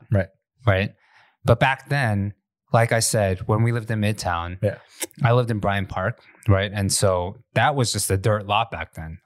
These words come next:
Speaker 2: Like, it was shitty back
Speaker 1: Yeah.
Speaker 2: then. Like, I hated it. Across the street was Times Square,
Speaker 1: Mm.
Speaker 2: and it had all the, like,
Speaker 1: The
Speaker 2: just
Speaker 1: porno,
Speaker 2: yeah, it was,
Speaker 1: spank,
Speaker 2: like,
Speaker 1: the
Speaker 2: not a
Speaker 1: jerk-off
Speaker 2: good place to
Speaker 1: rooms. Yeah.
Speaker 2: live, you know, for family.
Speaker 1: Yeah.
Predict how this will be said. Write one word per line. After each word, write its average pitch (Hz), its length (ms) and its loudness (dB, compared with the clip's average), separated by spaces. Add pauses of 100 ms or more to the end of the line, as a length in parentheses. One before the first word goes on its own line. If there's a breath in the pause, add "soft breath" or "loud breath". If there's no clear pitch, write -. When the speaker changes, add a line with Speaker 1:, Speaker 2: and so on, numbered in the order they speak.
Speaker 2:
Like, 95 220 -2
it 156 120 6
was 98 140 2
shitty 98 560 -4
back 85 180 -2
Speaker 1:
Yeah. 92 120 -4
Speaker 2:
then. 87 140 -4
Like, 90 160 -6
I 107 100 -2
hated 104 440 0
it. 87 180 -4
Across 113 360 -2
the - 40 -4
street 117 240 0
was 98 180 -2
Times 110 320 0
Square, 98 440 0
Speaker 1:
Mm. 95 140 -6 (240 loud breath)
Speaker 2:
and 110 120 8
it 110 100 6
had 107 80 0
all 110 360 0
the, 107 100 2 (140)
like, 92 120 0
Speaker 1:
The 101 60 0
Speaker 2:
just 104 140 -2
Speaker 1:
porno, 101 600 0
Speaker 2:
yeah, 139 180 2
it 160 120 0
was, 185 80 2
Speaker 1:
spank, 190 120 0
Speaker 2:
like, 180 160 -8
Speaker 1:
the 156 120 0
Speaker 2:
not 180 220 0
a 170 40 -4
Speaker 1:
jerk-off 143 100 2
Speaker 2:
good - 180 -4
place 147 240 0
to 135 60 0
Speaker 1:
rooms. 113 100 0
Yeah. 139 40 2
Speaker 2:
live, 104 340 0
you 98 100 2
know, 101 100 2
for 101 200 0
family. 104 460 0
Speaker 1:
Yeah. 101 180 0